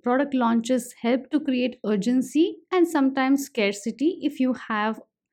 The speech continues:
a cap on number of students, which can be good for your course revenue, increased revenue, which is another benefit. We will talk about that later. So the benefit number two is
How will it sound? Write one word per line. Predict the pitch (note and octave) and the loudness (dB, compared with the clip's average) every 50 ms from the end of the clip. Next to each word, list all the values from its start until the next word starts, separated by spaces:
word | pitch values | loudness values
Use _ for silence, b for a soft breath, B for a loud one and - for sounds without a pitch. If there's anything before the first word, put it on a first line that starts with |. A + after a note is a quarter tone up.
| _ _ _ _ _ _ _ - | _ _ _ _ _ _ _ -10
a | A#3 A#3 | -10 -10
cap | - - B3 A3 A3 A#3 A#3 A3 | -6 -4 -2 -2 -2 -2 -2 -2
on | G#3+ G#3+ G#3+ G3+ | -2 -2 0 0
number | G3 F#3 F#3 F#3 F#3+ | 0 0 0 0 -2
of | G3 F#3 F#3+ | -4 -4 -6
students, | - - - F#3+ F#3 E3 E3 E3+ E3 - - - - - - _ _ _ _ _ _ - | -8 -8 -6 -6 -4 -4 -6 -8 -10 -10 -14 -14 -16 -16 -18 _ _ _ _ _ _ -4
which | A3 A#3+ A3+ A#3 - | -4 -2 -2 -4 -4
can | - A3 G#3 G3+ A#3 - - _ _ _ _ _ - - G#3 | -6 -4 -2 -4 -4 -6 -10 _ _ _ _ _ -10 -6 -2
be | A3 A#3 B3+ D4 - - - C4 A#3 G3+ F#3 | 0 0 0 0 -4 -6 -8 -6 -4 -4 0
good | G3 D4+ E4 D#4+ D#4+ | 2 2 2 2 0
for | - - B3 A3 G#3 | -4 -2 -2 0 0
your | G#3 G#3 G#3+ A3 A3 - _ _ - | -2 -4 -6 -6 -10 -10 _ _ -2
course | A#3+ A3+ A#3 A3+ - - F#3+ | 0 0 0 -2 -6 -6 -4
revenue, | F#3 F#3 F#3 F#3+ G3 F#3+ F#3 F#3+ G3+ | -4 -4 -4 -4 -4 -4 -4 -4 -4
increased | G#3 G#3 G3 - A#3 A3 G#3+ G3 F#3 - F#3+ | -6 -6 -6 -6 -4 -4 -4 -4 -6 -6 -8
revenue, | F3+ F3+ F3+ F3+ F#3 F#3 F#3+ D#4 - - _ _ _ _ _ _ _ _ _ _ _ _ _ _ _ _ _ _ _ _ _ - | -8 -6 -6 -8 -8 -8 -8 -10 -10 -12 _ _ _ _ _ _ _ _ _ _ _ _ _ _ _ _ _ _ _ _ _ -2
which | A3+ A3+ A3+ A#3 A#3 | 0 0 0 0 -2
is | A3 G3+ | -4 -2
another | G#3+ G#3 G#3+ B3 A#3+ D4 | -2 -2 -2 -2 -2 -2
benefit. | A#3+ C#4+ C#4 C#4+ D4 D4 D#4+ D#4 | 0 2 2 2 2 2 -2 -4
We | D#4 C4 | -4 -4
will | A3 G#3+ G3+ G3+ | -4 -4 -6 -6
talk | - G#3+ G3+ - | -8 -8 -8 -8
about | G3 F#3 F#3 F3+ F#3 F#3+ _ - | -8 -10 -8 -8 -10 -12 _ -16
that | G3 F#3+ F#3 - | -16 -16 -14 -10
later. | - G3 F#3 F3 F#3+ F#3+ A#3+ F4+ _ _ _ _ _ _ _ _ _ _ _ _ _ _ _ _ _ _ | -6 -6 -6 -6 -8 -10 -12 -12 _ _ _ _ _ _ _ _ _ _ _ _ _ _ _ _ _ _
So | - C#4+ A#3+ | -4 0 0
the | C4+ A3+ | 0 2
benefit | G3+ C4 C#4 D#4 E4+ E4+ F#4+ F#4 E4+ | 2 2 4 4 4 4 4 4 6
number | E4+ D#4+ D4 D#4 D#4+ | 6 6 6 6 4
two | E4 - - C#4 A#3+ G#3+ - - - | 2 0 0 0 0 0 -4 -8 -6
is | C#4+ C#4+ A#3+ A3+ | -4 -2 -2 -2